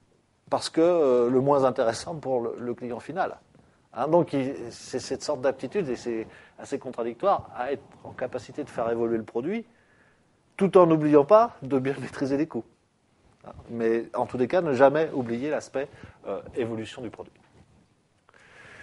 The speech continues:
Alors, la distribution, euh, répi-, euh, ne répercute pas la baisse de coûts sur le prix de vente, donc c'est, euh, ce que je vous racontais avec Moulinex, ça c'est un grand danger, hein, donc ça veut dire que il va falloir avoir, euh, une maîtrise,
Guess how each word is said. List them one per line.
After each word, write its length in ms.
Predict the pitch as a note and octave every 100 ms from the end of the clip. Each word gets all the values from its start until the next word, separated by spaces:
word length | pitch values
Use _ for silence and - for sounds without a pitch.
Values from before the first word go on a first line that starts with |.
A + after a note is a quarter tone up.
| - - - - _
Alors, 320 | F3+ G3+ D#3
la 120 | D3 F3
distribution, 800 | F3 - F#3+ F#3+ G#3+ G#3 G3 D3
euh, 840 | C3 A#2+ A2+ G#2+ G#2 G2+ D#2 G1+ - - - _ - -
répi-, 440 | D3 - E3 D3 -
euh, 180 | D#3+ D#3
ne 160 | B2+ C#3+
répercute 640 | C3+ C#3+ C#3+ C3 - C3+
pas 140 | - C#3
la 100 | A#2+
baisse 320 | C3 A#2 A#2+
de 80 | A2+
coûts 200 | C3 B2
sur 140 | G#2
le 60 | F#2
prix 120 | G#2+
de 60 |
vente, 300 | B2+ B3 - -
donc 200 | G#2 -
c'est, 160 | -
euh, 280 | G2+ F2+ E2+
ce 100 | -
que 100 | -
je 100 | F#2
vous 60 | F#2+
racontais 320 | F#2 F#2+ G2+
avec 160 | G2 G2
Moulinex, 420 | F#2+ C3 A3+ -
ça 300 | - - F2+
c'est 280 | - F2+ E2+
un 100 | F2
grand 220 | F2+ F#2
danger, 300 | F2+ B2+ A#3
hein, 120 | C#3+ A2
donc 260 | G2 -
ça 120 | -
veut 100 | F#2+
dire 220 | G#2 B2 -
que 180 | G#2 E2+ - _ -
il 100 | A2+
va 300 | G#2 C#3 C#3
falloir 380 | - B2+ C3+ A#2
avoir, 500 | G#2+ B2+ B2 A#2+ G2+
euh, 460 | G2 F#2+ F#2 F#2+ F#2+
une 160 | G#2+
maîtrise, 560 | A2+ A2+ - C3 G#2+